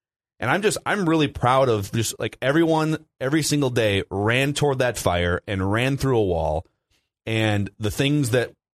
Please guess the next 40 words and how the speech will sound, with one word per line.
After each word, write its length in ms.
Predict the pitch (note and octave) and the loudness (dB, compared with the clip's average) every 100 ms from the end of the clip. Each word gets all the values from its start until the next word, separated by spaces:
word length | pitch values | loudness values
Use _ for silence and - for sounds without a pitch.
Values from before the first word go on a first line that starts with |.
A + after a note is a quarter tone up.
| _ _ _ _ _ - | _ _ _ _ _ -8
took 180 | D3 - | -8 -2
place 280 | C3+ C3 | -2 0
behind 360 | - A2+ B2+ C3 | -2 -2 0 0
the 60 | A#2 | 0
scenes 340 | - B2+ G#2+ | 0 0 0
in 80 | G#2+ | 0
order 160 | A#2 | 0
to 300 | A#2 A2+ G2+ - | -2 -2 -4 -6
make 320 | G#2 A#2 C#3 | -4 -2 -2
some 200 | - B2+ | -2 -2
of 40 | A#2+ | 0
this 140 | A2 | -2
stuff 240 | - A#2 - | -2 -4 -2
happen. 560 | G#2 A2 F#2 D#2+ D#2 - _ _ _ - | -2 -2 -2 -4 -6 -8 _ _ _ -8
It 160 | C#3+ - | -8 -4
felt 340 | - D#3 F3+ | 0 0 2
like 460 | B2 A2 G#2 - - - | 0 0 -2 -8 -12 -6
we 140 | A#2 | -2
were 120 | A#2 | 0
really 300 | G#2 C3 A#2 | 0 0 0
onto 380 | G#2+ A#2 B2 G#2+ | -2 -2 -2 -2
something 440 | - F#2+ F2+ F#2 F#2 | -2 -2 -2 -4 -4
on 140 | A2 | -4
a 40 | G2+ | -2
grand 400 | F2+ G#2+ G#2 F#2+ | 0 0 0 -2
scale. 460 | - C3+ A2 E2+ - | -2 -2 -2 -2 -2
And 80 | |
I 100 | A2+ | -2
still 280 | G#2+ - D#3+ | -2 -2 -4
think 260 | - C3+ A#2+ | -2 -4 -2
we 120 | A#2+ | -4
can 160 | A2+ F#2 | -4 -2
be 200 | A#2+ B2+ | -2 0
onto 320 | G2+ B2 B2+ | -2 -2 -2
something 420 | G#2+ G2+ F2+ G2+ F2+ | -2 -2 -2 -2 0
once 280 | G#2 G#2 - | 0 -2 -4
all 160 | G2+ A2 | -4 -2
of 100 | G2 | -2
this 160 | G#2 | -2
stuff 480 | - - G2+ F#2+ - | -2 -2 -2 -2 -6